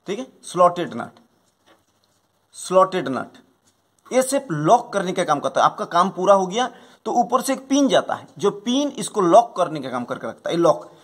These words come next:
ये लॉक हो जाएगा तो आपको मूवमेंट टोटल बंद हो जाएगा। आप क्लॉकवाइज घुमाएं, एंटी क्लॉकवाइज घुमाएं तो आपका कोई भी प्रॉब्लम नहीं आता है। बहुत इंपॉर्टेंट है, बहुत प्रिसिजन वर्क में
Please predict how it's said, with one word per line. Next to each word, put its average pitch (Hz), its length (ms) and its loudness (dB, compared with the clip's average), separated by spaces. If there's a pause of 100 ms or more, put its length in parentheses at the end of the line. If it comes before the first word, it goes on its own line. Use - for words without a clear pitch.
(200)
ये 233 100 2
लॉक 233 220 4
हो 240 120 2
जाएगा 240 240 2
तो 240 120 -2
आपको 202 240 0
मूवमेंट 185 440 -2
टोटल 196 240 -4
बंद 202 200 -2
हो 202 80 -4
जाएगा। 190 240 -2
आप - 320 -4
क्लॉकवाइज 170 460 2
घुमाएं, 165 280 -6 (120)
एंटी 165 220 -4
क्लॉकवाइज 175 400 0
घुमाएं 160 280 -4 (300)
तो 185 80 -4
आपका 190 360 0 (200)
कोई 196 180 0
भी 214 140 -8
प्रॉब्लम 170 400 -6
नहीं 165 400 -2
आता 123 220 -4
है। 120 80 -4
बहुत 180 260 -2
इंपॉर्टेंट 208 460 -6
है, 214 80 -6
बहुत 190 280 -2
प्रिसिजन 202 400 -8
वर्क 196 240 -4
में 233 160 -8